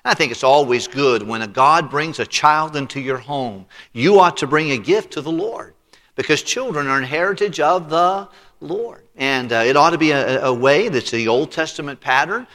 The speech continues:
And, uh, I remember each time that God would give us a child, we would, on the first day we could bring, we would bring a special gift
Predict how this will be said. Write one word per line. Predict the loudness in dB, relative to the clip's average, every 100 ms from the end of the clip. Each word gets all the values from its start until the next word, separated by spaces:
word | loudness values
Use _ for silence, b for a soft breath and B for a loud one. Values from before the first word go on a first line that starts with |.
| b b
And, | -6 -4 -2
uh, | 0
I |
remember | 2 2 0
each | 0 -2 -2
time | 0 0 -2
that | -4
God | 2 2 2
would | -4
give | -2 0
us | -2 -6
a |
child, | -6 -2 -4 -4 -10
we | -8 -8
would, | -4 -6 -6 B B
on | -4
the | -2
first | -2 -2 0
day | -2
we | -2
could | -4 -4
bring, | -4 -6 -6
we | -6
would | -6 -4
bring | -2 -2
a | -6
special | -8 -4 -4 -4 -8
gift | -6 -2 -2 -4 -16